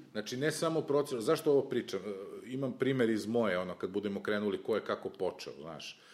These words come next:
Na primer, ja sam na Atariju, koji je imao šezdeset osam, Motorola šezdeset osam hiljada,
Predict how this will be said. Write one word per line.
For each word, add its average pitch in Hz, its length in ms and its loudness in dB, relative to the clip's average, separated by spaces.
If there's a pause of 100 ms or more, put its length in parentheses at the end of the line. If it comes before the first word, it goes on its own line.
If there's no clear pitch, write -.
(200)
Na 87 100 -10
primer, 113 360 -2
ja 113 220 0
sam 113 280 -2
na 98 120 -2
Atariju, 95 560 0
koji 98 200 -4
je 95 40 -4
imao 95 140 -6
šezdeset 92 460 -6
osam, 95 200 -8
Motorola 92 480 0
šezdeset 90 380 -6
osam 90 220 -10
hiljada, 110 520 -4